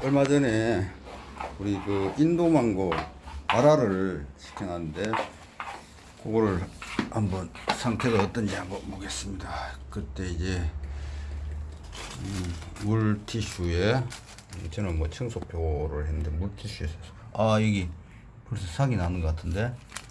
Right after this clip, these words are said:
물티슈에 샀어. 됐죠? 예, 자, 한번 봅시다. 아, 싹이 났습니다. 싹이. 싹이 났어요, 싹이. 어.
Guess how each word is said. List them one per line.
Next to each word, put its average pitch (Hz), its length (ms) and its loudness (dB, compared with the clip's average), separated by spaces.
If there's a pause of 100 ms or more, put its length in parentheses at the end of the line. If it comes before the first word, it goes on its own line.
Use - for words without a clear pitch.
(440)
물티슈에 107 760 -2
샀어. 117 580 0 (1500)
됐죠? - 320 -6 (2000)
예, 98 540 -2 (360)
자, 80 100 -6 (420)
한번 78 240 -4
봅시다. 78 600 -4 (240)
아, 92 400 2
싹이 110 220 0
났습니다. 80 440 -4
싹이. 85 260 -6 (1300)
싹이 90 220 -4
났어요, 80 560 0
싹이. 78 760 -2 (1080)
어. 90 540 2